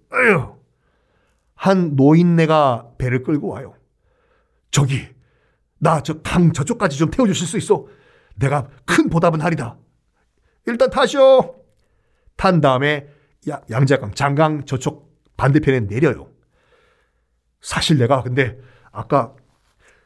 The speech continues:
크게 사례를 해드린다고 했지만 가진 게 없어. 내가 꼭 나중에 이, 이 은혜는 잊지 않겠어. 성함 좀 말씀해 주시오. 내가 나중에 꼭 이 은-, 은혜를 갚겠어." 이 노파가 무슨 말, 얘기를 했냐면, "허, 허,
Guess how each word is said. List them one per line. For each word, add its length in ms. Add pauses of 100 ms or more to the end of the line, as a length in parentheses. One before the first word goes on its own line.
크게 320
사례를 640
해드린다고 380
했지만 280
가진 300
게 80
없어. 320 (640)
내가 300
꼭 260
나중에 500 (640)
이, 120 (120)
이 380
은혜는 420
잊지 160
않겠어. 380 (340)
성함 380
좀 140
말씀해 360
주시오. 380 (280)
내가 200
나중에 260
꼭 220
이 100
은-, 180
은혜를 220
갚겠어." 440 (1800)
이 140
노파가 340
무슨 240
말, 200
얘기를 220
했냐면, 420 (200)
"허, 60
허, 300